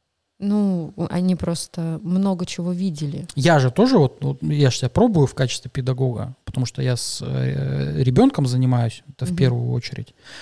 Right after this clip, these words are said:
Speaker 2: Во вторую, щас, э, курсы всякие и так далее, там с, эм, клиентами тоже, э, с, э, кому я предлагаю в надлительное обучение идти, не всем, я же не каждого зазываю. Я, я избирательно, потому что я вижу, что вот талант есть,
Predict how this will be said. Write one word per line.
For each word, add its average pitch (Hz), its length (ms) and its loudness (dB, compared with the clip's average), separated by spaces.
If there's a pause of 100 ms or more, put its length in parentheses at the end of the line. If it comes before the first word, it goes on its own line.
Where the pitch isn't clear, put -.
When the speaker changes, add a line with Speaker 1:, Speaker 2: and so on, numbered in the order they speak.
(180)
Speaker 2:
Во 127 80 0
вторую, 147 760 6
щас, - 380 -2
э, 131 540 0
курсы 180 260 2
всякие 131 320 -2
и 123 60 -12
так 127 160 -2
далее, 127 180 2
там 120 160 -4
с, - 260 -8
эм, 127 840 -2 (140)
клиентами 135 520 2
тоже, 120 360 -4 (160)
э, - 300 -6
с, - 120 -8
э, 151 340 -6
кому 139 180 4
я 127 80 4
предлагаю 127 520 2
в 113 40 -8
надлительное 120 540 -2
обучение 123 400 -2
идти, 180 140 0
не 139 120 6
всем, 117 380 0 (100)
я 123 140 -4
же 117 60 0
не 123 60 0
каждого 143 420 2
зазываю. 120 580 0 (600)
Я, 127 200 2
я 131 420 2
избирательно, 131 640 4
потому - 160 -4
что - 160 0
я 123 60 6
вижу, 170 200 6
что 123 200 0
вот 120 400 -4
талант 170 500 4
есть, 120 420 -2